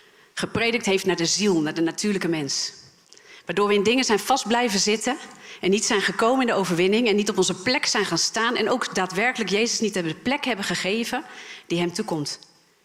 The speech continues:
Roepingen zijn gestorven, dromen zijn gestorven. En er zijn ook dingen in onszelf gestorven.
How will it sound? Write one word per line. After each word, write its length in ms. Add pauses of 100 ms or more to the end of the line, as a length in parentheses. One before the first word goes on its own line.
(3250)
Roepingen 500
zijn 240
gestorven, 580 (580)
dromen 480
zijn 220
gestorven. 580 (2250)
En 120
er 60
zijn 180
ook 100
dingen 200
in 140
onszelf 760
gestorven. 680